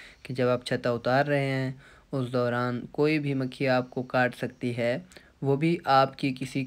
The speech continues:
कमापेशी या किसी गलती की वजह से। तो उस सूरत में आपने एहतियात लाजमी करना है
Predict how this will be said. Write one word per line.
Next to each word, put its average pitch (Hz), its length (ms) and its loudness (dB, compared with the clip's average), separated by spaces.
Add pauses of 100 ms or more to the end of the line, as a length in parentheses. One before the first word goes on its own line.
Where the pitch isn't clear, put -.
(120)
कमापेशी 127 680 0
या 123 100 -2
किसी 127 280 -4
गलती 120 320 -2
की 120 120 -6
वजह 107 240 -2
से। - 160 -12 (540)
तो 151 60 -2
उस 135 120 -4
सूरत 151 220 2
में 135 80 2
आपने 127 280 0
एहतियात 131 520 0 (120)
लाजमी 123 640 -4
करना 117 340 -6
है 117 240 -10